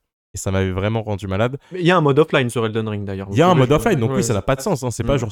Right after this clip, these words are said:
Speaker 1: ah, c'est un, c'est un jeu multijoueur et tout de suite, euh, du coup, euh, il y a une, il y a une raison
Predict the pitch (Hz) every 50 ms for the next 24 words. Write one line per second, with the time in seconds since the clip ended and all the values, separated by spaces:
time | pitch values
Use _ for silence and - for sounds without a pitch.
0 | - - 143 143 120 - - 110 101 95 95 92 92 92 90 101 107 - - 101
1 | 95 95 107 98 95 95 - - 95 92 98 117 127 139 131 113 98 - - 95
2 | - - - 123 131 - - 104 95 90 92 90 - - 131 135 120 101 95 92
3 | 92 - - _ - 104 101 101 101 - 52 - 101 98 95 95 90 101 107 104
4 | 117 143 139